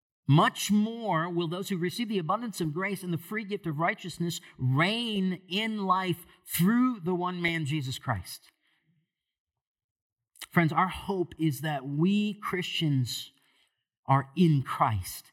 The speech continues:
We have this sort of solidarity with Christ. Paul uses the designation a hundred and sixty-nine times. It's the designation "in Christ," those words, "in Christ" or "in him."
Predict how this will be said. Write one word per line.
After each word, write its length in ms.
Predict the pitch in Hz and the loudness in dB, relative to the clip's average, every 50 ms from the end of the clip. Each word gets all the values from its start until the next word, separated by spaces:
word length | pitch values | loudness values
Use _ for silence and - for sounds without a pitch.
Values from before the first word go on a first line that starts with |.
| _ _ - | _ _ 2
We 140 | 147 156 156 | 4 4 6
have 140 | 156 160 147 | 4 2 0
this 140 | 151 - | -4 -6
sort 120 | - 170 147 | -6 -4 -4
of 120 | 139 - | -4 -6
solidarity 920 | - - - - - 165 170 170 175 175 156 135 160 160 160 151 - - 143 | -6 -8 -8 -4 0 2 2 2 2 2 -2 -2 -2 -4 -4 -6 -4 -4 -2
with 240 | 131 147 135 - | -2 -2 -6 -8
Christ. 460 | - - - 151 135 120 107 - - - _ - - _ - | -14 -14 -10 -6 -4 -4 -4 -4 -8 -14 _ -20 -20 _ 0
Paul 300 | - 165 165 165 160 151 | 2 2 2 2 0 -4
uses 380 | 143 147 160 151 139 147 127 | -4 -2 -2 -2 -4 -6 -8
the 100 | - 151 | -6 -6
designation 580 | 131 143 147 151 143 147 127 139 147 131 - 135 | -4 -2 -2 -4 -4 -6 -8 -6 -6 -6 -4 -4
a 60 | 127 | -4
hundred 300 | 127 - - 180 190 180 | -4 -2 -2 -2 0 0
and 100 | 165 151 | -2 -2
sixty-nine 640 | - - 170 - - - 160 151 151 147 151 156 143 | -2 -4 -10 -8 -4 -2 0 0 0 -2 -4 -6 -8
times. 440 | - - 147 143 143 135 113 107 - - - - - - | -10 -10 -10 -6 -4 -4 -4 -4 -6 -10 -20 -18 -10 -6
It's 160 | 147 123 - | -6 -4 -2
the 100 | - 147 | -2 -2
designation 680 | 131 151 151 143 143 147 147 143 - - 151 147 139 - _ _ _ _ _ _ _ _ - | -2 -2 -2 -2 -4 -4 -4 -4 -4 -4 -4 -4 -4 -6 _ _ _ _ _ _ _ _ 0
"in 220 | 104 107 127 131 | 2 2 4 4
Christ," 520 | - - 160 165 170 120 87 - - - - 110 | 4 4 4 4 0 -2 -2 -8 -14 -14 -10 -4
those 200 | 110 131 123 120 | -2 -2 -2 0
words, 300 | 151 180 160 113 104 - | 0 -2 -2 -2 -4 -4
"in 220 | 131 139 160 156 | -2 0 0 0
Christ" 340 | - 180 160 170 160 - - | 0 0 -2 -2 -4 -4 -6
or 120 | 196 - 139 | -6 -4 0
"in 280 | 151 160 170 180 156 - - _ _ | 0 2 2 0 -2 -4 -10 _ _
him." 480 | - - 156 175 170 160 110 90 85 | -10 -2 0 2 4 4 2 0 -2